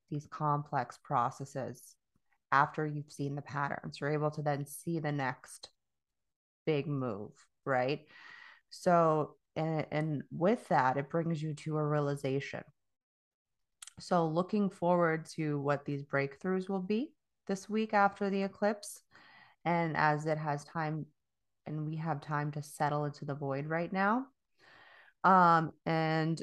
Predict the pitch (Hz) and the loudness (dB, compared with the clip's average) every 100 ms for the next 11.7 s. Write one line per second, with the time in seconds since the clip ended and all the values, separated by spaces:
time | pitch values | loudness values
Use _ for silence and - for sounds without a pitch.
0 | - 151 170 165 185 208 247 240 175 180 | -4 2 4 4 6 6 6 4 4 4
1 | 175 175 - 160 156 147 143 165 - - | 4 2 2 -2 -2 0 4 4 2 -4
2 | 202 160 147 - 170 165 165 151 147 143 | 2 2 0 -2 -2 0 0 2 2 2
3 | - 143 143 143 - 151 147 147 147 143 | 2 2 2 -2 -4 -2 -2 -2 -6 -2
4 | 151 151 156 160 156 143 - 156 156 - | 0 0 0 -2 0 0 0 -4 -6 -8
5 | - 147 143 147 - 143 131 - 156 151 | -2 0 0 -2 -4 -4 -4 -6 -6 -6
6 | 143 139 131 127 - - - - - - | -6 -6 -6 -8 -10 -4 -4 -4 -10 -20
7 | - _ _ _ - 147 135 147 - 151 | -20 _ _ _ -4 0 0 -2 -4 0
8 | 139 135 127 - 139 131 - 143 123 - | 0 2 0 -2 -4 -4 -2 -2 -2 -4
9 | 120 - - _ - _ - 139 151 135 | -8 -8 -12 _ -20 _ -10 -6 -2 -2
10 | 147 - 139 131 131 135 - - _ _ | -2 -2 0 2 2 -2 -10 -20 _ _
11 | _ _ _ - 139 127 | _ _ _ -14 -10 -10